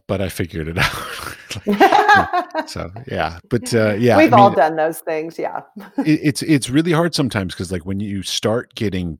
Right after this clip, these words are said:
Speaker 1: praise and you start getting accolades and whatever, it's, it's very important to keep the, keep that ego in check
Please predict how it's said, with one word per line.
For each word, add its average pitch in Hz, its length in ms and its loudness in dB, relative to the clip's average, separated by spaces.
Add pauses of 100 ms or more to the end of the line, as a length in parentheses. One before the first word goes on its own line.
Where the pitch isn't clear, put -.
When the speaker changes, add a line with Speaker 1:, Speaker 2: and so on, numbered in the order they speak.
(120)
Speaker 1:
praise 80 600 -2
and 78 100 -10
you 76 60 -10
start 95 440 -2
getting 82 360 -4
accolades 80 680 -6
and 78 100 -8
whatever, 76 380 -8
it's, 87 280 -10 (460)
it's 90 300 -6
very 110 220 2
important 110 440 -2
to 76 80 -12
keep - 420 -6
the, 82 460 -4
keep 113 220 -6
that 85 200 -4
ego 85 380 -4
in 71 160 -8
check - 460 -4